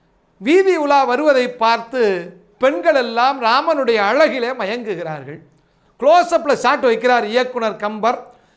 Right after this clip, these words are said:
தோள்கள் தெரியுது, அப்ப டாப் ஆங்கிளில் பாட்டை பாருங்க. "தோள் கண்டார் தோளே கண்டார்."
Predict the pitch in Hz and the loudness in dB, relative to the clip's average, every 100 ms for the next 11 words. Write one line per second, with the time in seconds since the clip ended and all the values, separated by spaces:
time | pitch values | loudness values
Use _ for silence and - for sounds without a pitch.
0 | _ - 262 339 330 294 233 233 233 208 | _ 0 4 4 2 -2 -2 -4 -2 -4
1 | 208 - _ _ _ - 202 190 170 262 | -6 -12 _ _ _ -12 -10 -10 0 2
2 | 311 302 262 220 226 208 - - _ _ | 2 0 -2 -2 -2 -2 -4 -12 _ _
3 | _ - 214 269 254 220 196 170 - 262 | _ -4 -2 0 -2 -2 -4 -8 0 4
4 | 311 302 226 214 196 220 262 - - 208 | 4 2 -4 -6 -2 -2 -2 -8 -6 -2
5 | 233 240 247 247 262 254 160 156 143 | 2 4 4 4 2 -2 -10 -12 -14